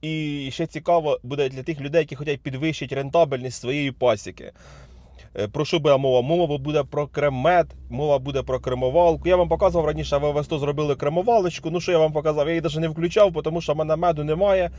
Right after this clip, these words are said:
Але в мене є знайомий Олег Мороз з Полтави, він торгує на базарі, він займається теж ж медом і бджолами, і все. Кажу: «Мед є, є, хочеш, ку собі крем-меду наробити?» «Хочу».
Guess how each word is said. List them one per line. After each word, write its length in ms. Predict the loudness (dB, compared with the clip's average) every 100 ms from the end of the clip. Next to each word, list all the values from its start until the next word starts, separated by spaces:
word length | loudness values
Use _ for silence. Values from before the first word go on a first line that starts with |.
| -4
Але 180 | 6 6
в 40 | 8
мене 180 | 4
є 100 | 2
знайомий 440 | 0 2 2 2 2
Олег 160 | 0
Мороз 240 | 0 -2 -2
з 20 |
Полтави, 360 | -2 4 4 4
він 140 | -2
торгує 320 | -2 -2 0
на 100 | 0
базарі, 380 | 0 2 4 2
він 120 | 0
займається 680 | -4 -2 2 2 0 0 0 -2 -16 -4
теж 140 | -4
ж 200 | -2 -2
медом 320 | 2 2 2 -4
і 40 |
бджолами, 480 | -2 0 2 2 0
і 20 |
все. 240 | -2 -2 -2 -4
Кажу: 220 | -2 0 2
«Мед 160 | 2
є, 140 | 2 -2 -2
є, 120 | -4 -2
хочеш, 280 | -4 -4 -4
ку 140 | -4
собі 180 | -4 -2
крем-меду 340 | 0 4 2
наробити?» 420 | 2 -2 -2 -4 -2
«Хочу». 380 | -2 0 -4